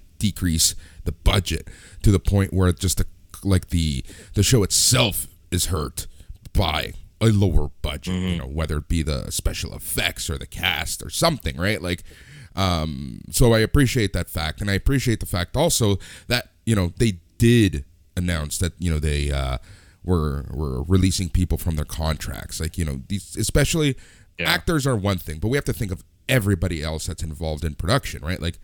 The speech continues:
Speaker 1: they need jobs now.
Speaker 2: Mm-hmm.
Speaker 1: They need to know what their next gig is, especially if it's gig-based. You know, you, you gotta stay on top of things, and knowing that your job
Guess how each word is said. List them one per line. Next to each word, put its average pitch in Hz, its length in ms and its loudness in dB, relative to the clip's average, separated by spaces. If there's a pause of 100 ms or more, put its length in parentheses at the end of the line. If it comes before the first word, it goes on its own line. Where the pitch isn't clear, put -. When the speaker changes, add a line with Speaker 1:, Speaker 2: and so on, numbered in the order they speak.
(120)
Speaker 1:
they 113 120 -4
need 147 140 -2
jobs 135 360 2
now. 73 80 -8
Speaker 2:
Mm-hmm. 87 260 -2
Speaker 1:
They 90 120 2
need 110 220 0 (220)
to 110 80 6
know 110 100 4
what 113 220 2
their 113 100 0
next 107 260 -2
gig 127 300 2
is, 69 240 -6 (260)
especially 107 340 2
if 104 120 2
it's 90 160 2
gig-based. 113 840 2 (340)
You 90 100 -2
know, 104 200 2 (160)
you, 95 160 4
you 110 340 2
gotta 113 300 2
stay 127 180 0
on 120 120 -2
top - 280 0
of - 80 6
things, 69 340 -10 (360)
and 82 580 0
knowing 98 380 4
that 78 240 -6
your 85 160 0
job 78 480 -6